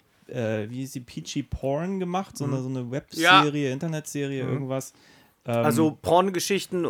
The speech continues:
Speaker 2: also Pornogeschichten
Speaker 3: Aber
Speaker 2: ohne
Speaker 3: jugendfrei
Speaker 2: Porno.
Speaker 3: erzählt.
Speaker 1: Ohne Porn, ja.
Speaker 2: Mhm.
Speaker 1: Aber so ein bisschen das so auf die Schippe
Speaker 2: Aber nur
Speaker 1: genommen.
Speaker 2: dieses schlimme,
Speaker 3: Ja.
Speaker 2: schlimme Spiel, bevor es zur Sache
Speaker 1: Genau,
Speaker 2: geht.
Speaker 1: also die kennen
Speaker 2: Mhm.
Speaker 1: sich offenbar sehr lange. Dann hat Peter Safran diese ganzen, äh, James Wan-Sachen mitgemacht, von Conjuring über
Speaker 2: Mhm.
Speaker 1: Annabelle und was weiß ich.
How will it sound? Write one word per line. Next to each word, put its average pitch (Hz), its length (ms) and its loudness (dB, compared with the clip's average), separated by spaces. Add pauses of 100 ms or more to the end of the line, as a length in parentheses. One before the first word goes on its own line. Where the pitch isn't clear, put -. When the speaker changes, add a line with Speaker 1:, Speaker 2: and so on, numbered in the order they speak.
Speaker 2:
also 151 180 0
Pornogeschichten 190 840 2
Speaker 3:
Aber 139 100 4
Speaker 2:
ohne 147 100 2
Speaker 3:
jugendfrei 180 340 6
Speaker 2:
Porno. 143 160 6
Speaker 3:
erzählt. 120 160 2
Speaker 1:
Ohne 127 220 2
Porn, 107 340 0
ja. 95 160 2
Speaker 2:
Mhm. 147 180 -2
Speaker 1:
Aber 120 140 2
so 113 100 0
ein 113 40 -2
bisschen 104 560 -2
das 101 180 -6
so 104 160 -6
auf 101 120 -8
die 107 100 -12
Schippe - 220 -6
Speaker 2:
Aber - 80 0
nur 165 80 2
Speaker 1:
genommen. 170 180 2
Speaker 2:
dieses 151 180 -2
schlimme, 175 300 2
Speaker 3:
Ja. 160 80 4
Speaker 2:
schlimme 180 300 2
Spiel, 175 500 2
bevor 151 400 -2
es - 280 -4
zur - 140 -4
Sache 123 140 0
Speaker 1:
Genau, 104 160 2
Speaker 2:
geht. 95 80 2
Speaker 1:
also 107 100 0
die 113 80 -2
kennen 139 160 0
Speaker 2:
Mhm. - 60 0
Speaker 1:
sich 139 100 -2
offenbar 127 320 -2
sehr 120 160 0
lange. 131 320 -2
Dann 127 200 -2
hat 127 180 -6
Peter 127 240 -6
Safran 127 480 -4
diese 113 200 -2
ganzen, 117 540 -2
äh, 101 560 -2
James 117 380 -4
Wan-Sachen 151 380 -4
mitgemacht, 160 420 -6
von 120 260 -8
Conjuring 135 640 -2
über 120 160 -4
Speaker 2:
Mhm. - 80 -4
Speaker 1:
Annabelle 117 480 0
und 107 180 -6
was 113 160 -6
weiß 110 120 -8
ich. 151 180 -6